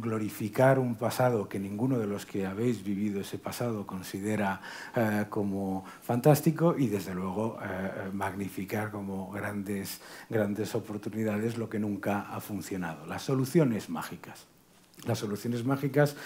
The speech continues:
que pueblan los populismos que mencionaba el presidente Aznar y, eh, y que, y que parecen muy, muy sencillas, muy sencillas soluciones que parece que se le ha ocurrido a una persona, eh,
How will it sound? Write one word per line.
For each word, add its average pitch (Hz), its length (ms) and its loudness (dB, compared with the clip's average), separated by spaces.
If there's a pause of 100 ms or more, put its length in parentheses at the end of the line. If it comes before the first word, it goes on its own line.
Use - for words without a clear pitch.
(180)
que 113 120 0
pueblan 131 680 6 (280)
los 104 180 0
populismos 113 720 0
que 104 100 -6
mencionaba 101 500 -4
el 92 80 -2
presidente 101 540 -6
Aznar 127 420 -2 (360)
y, 139 340 10 (240)
eh, 113 180 6
y 147 180 4
que, 123 200 6 (380)
y 160 80 2
que 131 100 6
parecen 147 320 4
muy, 135 240 6
muy 127 480 6
sencillas, 143 880 2 (420)
muy 143 120 4
sencillas 151 420 4
soluciones 131 540 2
que 117 100 -4
parece 110 300 -2
que 113 80 0
se 110 100 -2
le 107 100 2
ha 110 80 0
ocurrido 110 540 0
a 98 60 0
una 104 280 -4
persona, 104 640 -4 (320)
eh, 107 1160 -2